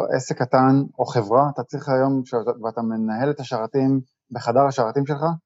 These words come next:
אתה רוצה להזמין עכשיו, לעשות אפליקציה, אתה צריך להזמין שרת כנראה, ייקח לו היום שלושה, ארבעה חודשים, ואולי חצי שנה עד שהוא יגיע, אה, אתה מתחרה בענקיות אחרות שנלחמות על השרתים האלה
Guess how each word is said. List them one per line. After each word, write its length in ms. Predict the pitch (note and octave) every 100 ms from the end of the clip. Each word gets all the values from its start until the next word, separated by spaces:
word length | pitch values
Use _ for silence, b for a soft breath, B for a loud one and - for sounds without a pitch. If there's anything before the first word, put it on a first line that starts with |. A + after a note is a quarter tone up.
| _ _ -
אתה 80 | A2+
רוצה 200 | A#2 -
להזמין 280 | D#3 C3 D3
עכשיו, 180 | C#3 C3
לעשות 240 | A#2 D3
אפליקציה, 540 | C#3+ A#2 C#3 C#3 D#3+ E3+ E3 _ _ _ _
אתה 80 |
צריך 200 | D3+ D#3+
להזמין 240 | D3 B2+ C#3
שרת 400 | C3 A#2+ D#3+ -
כנראה, 300 | D#3+ D#3 D#3+ F3 - _ -
ייקח 280 | A2 C#3+ C3+
לו 200 | C#3 C3
היום 240 | C3 C3+
שלושה, 420 | B2 A#2+ A2 C#3+
ארבעה 260 | C#3 A#2 C3+
חודשים, 340 | C3 C3+ C3
ואולי 160 | B2 C3+
חצי 260 | C#3 D3 D3
שנה 200 | D3 C#3
עד 80 |
שהוא 140 | C#3 C3
יגיע, 240 | A2+ C#3+ E3+ - _ _ _ _ _ _ A2+
אה, 180 | A#2
אתה 160 | A#2 B2
מתחרה 440 | A#2+ - A#2+ B2+
בענקיות 880 | D3 C#3+ C#3 C#3 C#3+ C3+ - D3+ D3+ - -
אחרות 400 | - B2 D3 - _ _ _ _
שנלחמות 760 | - B2+ A#2+ A#2+ B2 - C3+ C#3+
על 80 | C3
השרתים 420 | C3 A2+ C#3 D#3
האלה 220 | E3 F#3